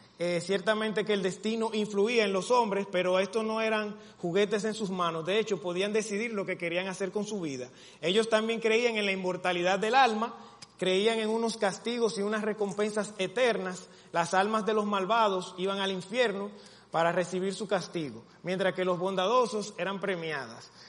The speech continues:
Creían en la resurrección, eh, también creían en la obligación de obedecer su tradición interpretativa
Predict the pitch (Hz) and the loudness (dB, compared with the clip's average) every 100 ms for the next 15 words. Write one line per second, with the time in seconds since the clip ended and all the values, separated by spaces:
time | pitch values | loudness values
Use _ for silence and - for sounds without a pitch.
0 | - - 185 196 233 233 226 220 208 214 | -14 0 2 4 4 4 4 4 2 2
1 | 196 180 - 262 254 262 277 - - - | 2 0 -2 4 4 2 -8 -16 -20 -20
2 | _ - - - - - - 180 175 170 | _ -20 -20 -20 -20 -14 -2 0 2 0
3 | 165 - - - 185 180 175 208 220 220 | -2 -10 -20 -2 0 0 4 4 4 4
4 | 220 220 214 202 196 185 208 220 214 214 | 4 4 2 4 2 2 0 0 2 2
5 | 185 208 214 208 196 185 - 226 254 262 | 0 -4 -4 0 0 0 -2 0 0 -2
6 | 208 202 196 165 190 185 175 165 131 | -6 -4 -4 -4 -4 -4 -4 -6 -8